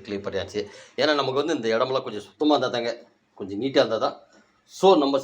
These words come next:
செஞ்ச சா-, சாப்பாடு சாப்பிட்றதுக்கு ஒரு மன திருப்தியோட நிம்மதியா சாப்பிடலாம். சரிங்களா? ஒரு வாய் சாப்பாடு சாப்பிட்டாலும் நிம்மதியா சாப்பிடலாம், சுத்தமா இருக்கணும் நமக்கு, என்னை பொறுத்த வரைக்கும். So,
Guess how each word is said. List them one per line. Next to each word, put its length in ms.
செஞ்ச 340
சா-, 540
சாப்பாடு 360
சாப்பிட்றதுக்கு 420
ஒரு 120
மன 220
திருப்தியோட 400
நிம்மதியா 340
சாப்பிடலாம். 320
சரிங்களா? 320
ஒரு 200
வாய் 220
சாப்பாடு 300
சாப்பிட்டாலும் 360
நிம்மதியா 300
சாப்பிடலாம், 340
சுத்தமா 280
இருக்கணும் 280
நமக்கு, 180
என்னை 160
பொறுத்த 200
வரைக்கும். 260
So, 60